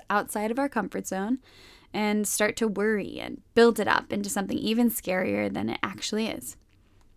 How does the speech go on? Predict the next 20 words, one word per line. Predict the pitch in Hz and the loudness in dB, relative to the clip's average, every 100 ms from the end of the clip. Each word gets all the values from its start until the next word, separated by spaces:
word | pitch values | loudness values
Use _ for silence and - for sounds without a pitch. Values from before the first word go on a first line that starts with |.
| _ - - - - | _ -20 -20 -20 2
I | 254 | 8
mean, | 262 | 10
who | 254 294 | 10 10
knows | 269 196 208 208 | 8 8 4 2
what | 208 | -4
would | - | -2
have | 202 | -2
happened | 208 202 208 208 214 | 0 -2 0 -2 -4
had | - 202 190 | 0 -2 0
Tommy | - 196 202 | 0 0 2
not | 208 196 - | 0 -2 -2
stayed | - 202 | -4 -2
over | - - - | -2 -2 -6
for | - 202 | -2 -4
a | |
sleepover | 208 240 247 214 - | -2 -4 -4 -4 -4
that | - | -6
night? | - - - - - - - - _ - | -6 -8 -10 -20 -20 -20 -20 -20 _ 0
Would | 214 | 0
Chucky | - 220 - 226 214 | 4 0 0 -2 -2